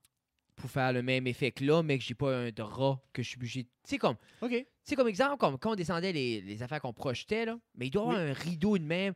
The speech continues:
Speaker 1: On va au Home
Speaker 2: Ah,
Speaker 1: Depot,
Speaker 2: c'est
Speaker 1: euh.
Speaker 2: que t'achètes, t'achètes celui-là, le blanc, tu le tournes de bord. <laughs>
Speaker 1: C'est ça. Ben, imagine
Speaker 2: Ça
Speaker 1: si
Speaker 2: doit
Speaker 1: on,
Speaker 2: être noir
Speaker 1: si
Speaker 2: de
Speaker 1: on
Speaker 2: côté.
Speaker 1: pourrait en avoir un noir et vert. Genre un green
Speaker 2: Ah, ça
Speaker 1: screen.
Speaker 2: serait cool.
Speaker 1: Ima-,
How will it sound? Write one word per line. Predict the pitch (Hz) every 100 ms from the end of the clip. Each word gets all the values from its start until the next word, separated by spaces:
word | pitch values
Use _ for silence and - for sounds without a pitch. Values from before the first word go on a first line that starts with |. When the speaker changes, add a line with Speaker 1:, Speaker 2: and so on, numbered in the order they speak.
| -
Speaker 1:
On | -
va | 226
au | 277
Home | 214
Speaker 2:
Ah, | 233
Speaker 1:
Depot, | 226 254 269 208
Speaker 2:
c'est |
Speaker 1:
euh. | 151
Speaker 2:
que | 120
t'achètes, | 156 147 202 -
t'achètes | 151 143 208
celui-là, | - 185 160 277 - - _ _ 151
le | 147
blanc, | 135 139 233 - _ _ _ _ _
tu | - 131
le | - _ _ -
tournes | 165
de | 143
bord. | 123 139 139 - 175
<laughs> | -
Speaker 1:
C'est | - -
ça. | 117 160 202 135 _ _ -
Ben, | 143
imagine | 165 175 175 233 269 262
Speaker 2:
Ça | -
Speaker 1:
si | 143
Speaker 2:
doit | 147
Speaker 1:
on, |
Speaker 2:
être | 147
noir | 127 156
Speaker 1:
si |
Speaker 2:
de | 214
Speaker 1:
on |
Speaker 2:
côté. | 202
Speaker 1:
pourrait | 208
en | 196
avoir | 180 170 165
un | 180
noir | 139 110 110 113 147 208 _ _
et | 123
vert. | 107 107 104 73 - _ _ _ _ _ _ _ _ _ _
Genre | 131
un | 151
green | 131 139
Speaker 2:
Ah, |
ça | 185 147
Speaker 1:
screen. |
Speaker 2:
serait | 127
cool. | 110 151 151
Speaker 1:
Ima-, | 170